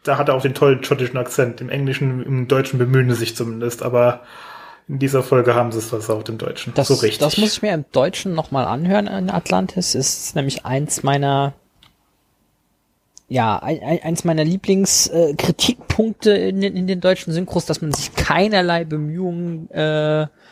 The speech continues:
Speaker 2: hingibt, ähm, diese Akzente zu übersetzen. Ähm, ich hatte tatsächlich neulich einen Film gesehen, der ansonsten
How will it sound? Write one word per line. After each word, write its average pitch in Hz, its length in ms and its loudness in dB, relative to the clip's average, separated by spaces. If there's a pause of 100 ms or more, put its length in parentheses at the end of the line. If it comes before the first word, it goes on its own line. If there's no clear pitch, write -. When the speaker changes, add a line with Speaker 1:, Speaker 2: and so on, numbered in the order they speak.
(380)
Speaker 2:
hingibt, - 960 -2
ähm, 135 960 0 (760)
diese 127 200 0
Akzente 151 460 -4
zu - 160 -8
übersetzen. 120 680 -2 (760)
Ähm, 127 800 2 (340)
ich - 120 -4
hatte 165 160 2
tatsächlich - 520 -2
neulich 143 360 2
einen 135 80 -6
Film 180 260 -4
gesehen, 160 380 2
der 131 160 4
ansonsten 127 460 -6